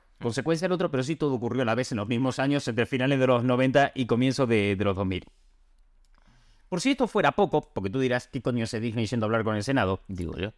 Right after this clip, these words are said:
Speaker 1: Es que Disney en aquellos años ya estaba peleando por cambiar las, no, las leyes de derecho de autor.
Speaker 2: Ah.
Speaker 1: Disney ya estaba hablando
Speaker 2: Sí.
Speaker 1: por otros motivos
Speaker 2: Ahora caigo.
Speaker 1: con esos, y ya había investigaciones sobre este tema, ¿no? Eh, hay que entender que el principal valor de Disney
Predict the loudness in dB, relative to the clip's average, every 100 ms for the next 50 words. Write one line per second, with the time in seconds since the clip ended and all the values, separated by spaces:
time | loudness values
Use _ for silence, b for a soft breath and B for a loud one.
0 | _ -4 0 0 0 -2 -2 -2 -2 -4
1 | -2 -2 -2 -6 -16 _ _ _ _ -4
2 | -4 -2 -2 0 0 0 0 -2 -4 -2
3 | 0 0 -2 -4 -4 -2 -2 -2 -2 0
4 | 0 -2 0 0 2 0 0 0 0 -4
5 | -6 _ -18 -10 -10 -10 _ _ _ -6
6 | -2 0 0 -2 -2 -2 0 0 0 0
7 | 0 0 -4 -10 -2 0 0 -2 -2 0
8 | 0 0 0 0 -2 0 -2 0 0 0
9 | -4 -6 _ _ _ -6 0 2 2 0
10 | -2 -2 -2 -2 -2 -2 -2 -2 -2 -4
11 | -2 0 0 -2 -6 b b b b -4
12 | 0 0 0 -2 -8 -8 _ _ _ _
13 | _ 0 2 2 2 2 2 0 0 2
14 | 4 2 2 0 -2 -2 0 0 0 -6